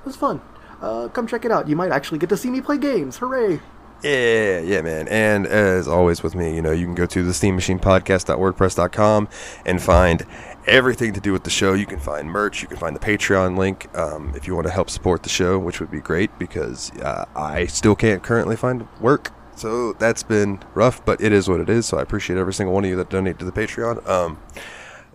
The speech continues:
Speaker 2: and you can also find the link to Spotify, iTunes, if you would.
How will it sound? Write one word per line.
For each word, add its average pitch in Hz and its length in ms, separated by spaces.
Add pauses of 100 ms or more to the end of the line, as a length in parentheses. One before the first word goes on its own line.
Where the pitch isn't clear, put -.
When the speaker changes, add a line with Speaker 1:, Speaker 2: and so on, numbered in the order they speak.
(120)
Speaker 2:
and 98 300
you 92 80
can 104 100
also 101 260
find 98 540
the 98 100
link 90 180
to 82 80
Spotify, 98 520
iTunes, 92 760
if 87 180
you 92 140
would. 80 100